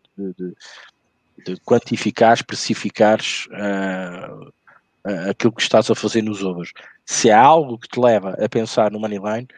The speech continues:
é porque o teu modelo é elástico, está a ser elástico ao money line. Tens algo que te chama a atenção. Ou pelo menos há qualquer coisa que te está a incomodar para estares a olhar para o money line. Provavelmente precisas de uma correção no teu modelo, da tua maneira de apostar,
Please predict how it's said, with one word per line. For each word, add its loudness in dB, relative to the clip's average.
é -12
porque -8
o -2
teu 0
modelo 2
é 6
elástico, 2
está 2
a 4
ser -2
elástico 0
ao -4
money -8
line. -6
Tens -4
algo 4
que -10
te -2
chama 0
a -2
atenção. -12
Ou 2
pelo -4
menos 0
há -14
qualquer 0
coisa 0
que -10
te -6
está -2
a 0
incomodar 0
para -2
estares 0
a 0
olhar 2
para -4
o -10
money -10
line. -12
Provavelmente -2
precisas -4
de -6
uma -2
correção 0
no -6
teu -6
modelo, 4
da 0
tua -8
maneira -4
de -2
apostar, 2